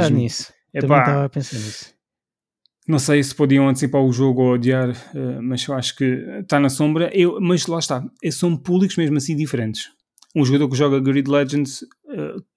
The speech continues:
Speaker 1: que é mais fã do, de arcada, muito dificilmente, eh, se calhar joga Gran Turismo. Eu não sei quais são as possibilidades em termos de personalização de condução no Gran Turismo, logo me vais dizer, eu não, não vi muitas análises, sinceramente.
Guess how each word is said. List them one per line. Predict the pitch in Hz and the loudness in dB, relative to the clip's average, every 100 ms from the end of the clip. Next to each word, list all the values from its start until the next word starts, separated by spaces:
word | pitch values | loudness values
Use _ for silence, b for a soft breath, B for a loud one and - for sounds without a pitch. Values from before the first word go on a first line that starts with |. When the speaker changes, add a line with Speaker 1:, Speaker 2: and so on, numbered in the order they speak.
| _ | _
Speaker 1:
que | - | 0
é | 135 | 0
mais | 135 | 0
fã | 135 143 | 0 0
do, | 131 156 | 0 -2
de | 143 135 139 | 0 0 0
arcada, | 147 127 131 131 135 143 | 0 -2 -2 -2 -2 -4
muito | 151 151 180 151 151 147 | -8 -12 -10 -4 -2 0
dificilmente, | 147 143 135 139 147 156 - _ - | -2 -2 -2 0 0 -4 -12 _ -18
eh, | - 139 | -16 -14
se | 139 | -8
calhar | 139 131 | -4 -2
joga | 135 127 | 0 2
Gran | 131 127 | 2 0
Turismo. | 165 143 | 0 2
Eu | 131 | 2
não | 123 | 2
sei | 127 | 0
quais | 131 139 131 | 0 0 0
são | 147 139 143 - | -2 -2 -4 -6
as | 143 131 | -6 -6
possibilidades | - 156 151 147 135 | -10 -6 -2 -2 -4
em | 127 | -4
termos | 147 131 | -4 -4
de | - | -6
personalização | - - 156 139 131 151 135 | -8 -2 0 -2 -4 -4 -6
de | |
condução | - 135 131 135 131 131 b b b b - | -2 -2 -2 -2 -4 -6 b b b b -4
no | 135 | 0
Gran | 131 123 | 2 2
Turismo, | 123 135 151 | 0 0 0
logo | 135 120 | -2 -2
me | 127 | -2
vais | 123 120 | -2 -4
dizer, | 120 117 127 127 | -4 -6 -8 -8
eu | 131 | -8
não, | 123 127 | -4 0
não | 127 123 | 2 2
vi | 123 | 0
muitas | 120 120 123 120 | -2 -2 -2 -2
análises, | 117 120 120 | -2 -4 -6
sinceramente. | 123 123 120 120 123 | -8 -10 -6 -6 -8